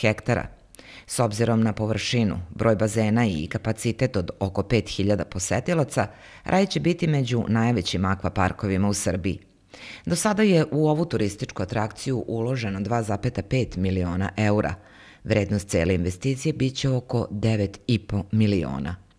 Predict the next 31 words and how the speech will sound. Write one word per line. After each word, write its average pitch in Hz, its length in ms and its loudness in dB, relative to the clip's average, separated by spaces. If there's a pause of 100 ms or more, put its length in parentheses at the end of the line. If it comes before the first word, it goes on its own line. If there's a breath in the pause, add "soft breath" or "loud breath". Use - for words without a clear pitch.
(460 loud breath)
Sportsko-rekreativni 120 1120 2
kompleks 120 560 0
Raj 139 260 2 (140)
imaće 92 360 -2
bazen 101 400 2
sa 104 220 -2
talasima, 107 720 0 (220)
dečiji 104 420 0
bazen 101 340 -2
sa 98 160 -8
zamkom 101 500 0
i 107 60 4
brodom, 110 400 0 (440 loud breath)
lenju 85 320 2
reku, 120 540 0
restoran 143 580 2 (140)
i 208 80 2
druge 113 260 0
prateće - 500 -4
objekte. - 440 -6 (720 loud breath)
Investitori 123 640 4
i 117 40 6
lokalna 117 400 4
samouprava 113 600 0
naglašavaju 107 680 2
da 101 140 0
su 104 200 -6
svi 110 240 -2
imovinsko-pravni 90 840 2
odnosi 98 420 0
rešeni 120 580 2